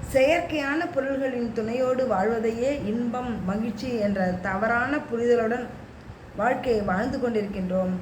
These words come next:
அதனால் எப்பொழுதுமே நமது மனம் ஒருவித வெறுமையுடன் இருப்பதற்கும், பூரண மகிழ்ச்சி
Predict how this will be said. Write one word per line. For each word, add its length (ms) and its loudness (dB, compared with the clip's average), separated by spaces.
அதனால் 440 0
எப்பொழுதுமே 640 2
நமது 380 -2
மனம் 360 -2
ஒருவித 400 2
வெறுமையுடன் 680 2
இருப்பதற்கும், 720 -6
பூரண 500 2
மகிழ்ச்சி 680 -4